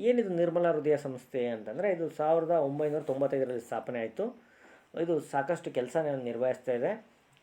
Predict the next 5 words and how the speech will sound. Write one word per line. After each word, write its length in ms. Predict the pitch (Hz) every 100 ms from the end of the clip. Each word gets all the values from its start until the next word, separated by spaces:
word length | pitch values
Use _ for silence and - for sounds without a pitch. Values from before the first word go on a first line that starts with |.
| -
ಆ, 80 | 123
ಮಕ್ಕಳಿಗೋಸ್ಕರ. 840 | 117 120 147 143 127 - 127 190 - _ _ _ _ _ - - - _ _ _ _
ಹಾಗಾಗಿ 460 | - 170 156 135 196
ಇದನ್ನು 440 | 202 156 160 170
ಆರತಿ, 800 | 160 135 143 165 165 180 185 208